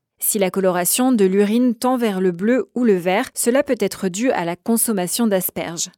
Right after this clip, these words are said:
Une infection bactérienne ou une hypercalcémie, un excès de calcium dans le sang, peuvent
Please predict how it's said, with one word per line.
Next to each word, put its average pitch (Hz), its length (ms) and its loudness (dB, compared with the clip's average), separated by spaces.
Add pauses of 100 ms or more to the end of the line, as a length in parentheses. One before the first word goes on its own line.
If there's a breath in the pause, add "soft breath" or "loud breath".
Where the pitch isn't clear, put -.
Une 202 160 0
infection 196 400 -2
bactérienne 190 760 0
ou 190 140 -2
une 185 120 0
hypercalcémie, 214 880 -2
un 190 140 -4
excès 185 300 -2
de 190 80 0
calcium 190 440 -2
dans 185 120 -2
le 160 120 -6
sang, 220 320 -2
peuvent 196 280 -4